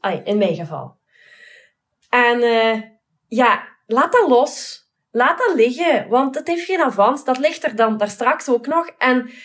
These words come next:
ja, als het er dan heel lang ligt, ja, wat maakt het uit? Voor wie moet dat huis proper zijn? Voor u, voor uw man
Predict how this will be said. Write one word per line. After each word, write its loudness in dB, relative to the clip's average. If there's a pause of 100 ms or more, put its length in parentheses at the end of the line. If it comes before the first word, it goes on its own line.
(260)
ja, 2
als 2
het -8
er -2
dan 2
heel 0
lang 0
ligt, -4 (200)
ja, -6 (440)
wat 0
maakt 0 (100)
het 2
uit? -2
Voor 0
wie 0
moet 0
dat 4
huis 2
proper -8
zijn? -6
Voor 2
u, 2
voor 0
uw 0
man 0